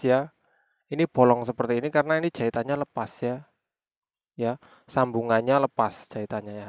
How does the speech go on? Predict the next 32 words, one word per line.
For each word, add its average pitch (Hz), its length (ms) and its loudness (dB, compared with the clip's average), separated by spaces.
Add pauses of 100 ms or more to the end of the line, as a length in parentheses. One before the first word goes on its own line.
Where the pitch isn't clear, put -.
Ini 135 160 -2 (240)
akan 156 320 2 (440)
kita 160 160 0
perbaiki 143 640 2
ya. 113 160 4
Kalau 123 320 8 (160)
kawan-kawan, 143 480 8
eh, 165 240 6
menjumpai 151 1040 2
sepatu 120 320 -4
seperti 120 320 -8
ini, 165 160 -2 (400)
jangan 135 240 0
ngawur 147 320 4
ya. 113 160 2
Karena 120 320 -2
kalau 143 160 2
salah 135 480 0
itu - 240 -2
ini 147 160 -2
kan, 165 160 2 (480)
eh, 127 160 6
buat, 117 320 4 (160)
eh, 131 160 2
cewek 127 300 2 (100)
ya, 117 80 -2
pasti 127 320 -4
dipakai - 320 -6
malu 120 240 0
ya. 107 240 -4
Kalau 113 160 -2
salah 113 240 -4